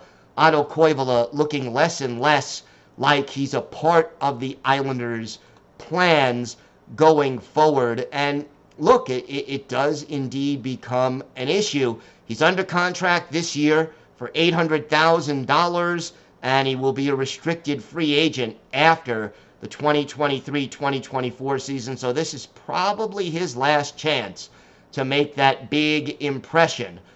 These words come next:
on the Islanders brass.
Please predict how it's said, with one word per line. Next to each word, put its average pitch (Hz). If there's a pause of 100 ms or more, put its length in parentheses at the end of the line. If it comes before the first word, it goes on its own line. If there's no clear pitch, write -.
(280)
on 131
the 135
Islanders 117 (200)
brass. 113